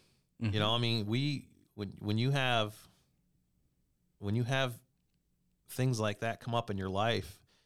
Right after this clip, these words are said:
Speaker 2: it's not about, it's not about the suck. It's about how you overcome the suck.
Speaker 1: Yes.
Speaker 2: And, and, and, and you build off of it.
Speaker 1: Mm-hmm.
Speaker 2: Um, so, you know, and, and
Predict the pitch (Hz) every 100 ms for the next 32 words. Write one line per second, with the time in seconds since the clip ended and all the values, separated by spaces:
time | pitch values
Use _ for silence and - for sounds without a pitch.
0 | _ _ _ 101 - 104 110 127 120 107
1 | 98 - _ _ _ _ _ _ _ _
2 | _ - - 123 151 127 120 - - -
3 | - 117 101 - - - _ _ _ _
4 | _ _ _ _ _ - - 127 117 113
5 | 117 110 110 117 104 - 113 127 110 -
6 | 90 - - - _ - - 85 - -
7 | - _ _ _ _ _ - 98 92 101
8 | 101 92 - 95 92 73 95 92 95 95
9 | 98 104 - 98 - 85 - - _ _
10 | _ _ _ 101 98 135 - 90 82 78
11 | 78 90 _ - - 110 101 95 - _
12 | _ _ _ _ _ 123 127 123 123 117
13 | 107 113 110